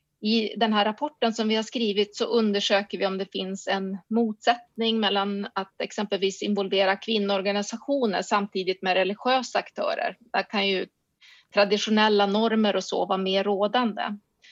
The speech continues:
Men vi finner inget sådant mönster, utan vi ser att ungefär i hälften av de fall där kvinnoorganisationer finns med och engagerar sig, så är också religiösa aktörer representerade. Så det är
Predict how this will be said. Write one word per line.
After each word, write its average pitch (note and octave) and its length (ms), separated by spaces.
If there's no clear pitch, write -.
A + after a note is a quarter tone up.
Men A#3 140
vi C#4+ 100
finner C4+ 640
inget A3+ 300
sådant A3+ 480
mönster, G3 360
utan G#3 380
vi B3 180
ser G#3 260
att G3+ 220
ungefär A#3+ 460
i A3+ 100
hälften C4+ 580
av F#3+ 100
de F#3+ 220
fall F3+ 340
där - 200
kvinnoorganisationer G3 1300
finns G#3 300
med C4+ 280
och G3+ 100
engagerar G#3 640
sig, - 340
så - 120
är A#3+ 160
också A3+ 460
religiösa G#3 720
aktörer - 460
representerade. - 960
Så G#3 140
det A3 160
är G#3+ 120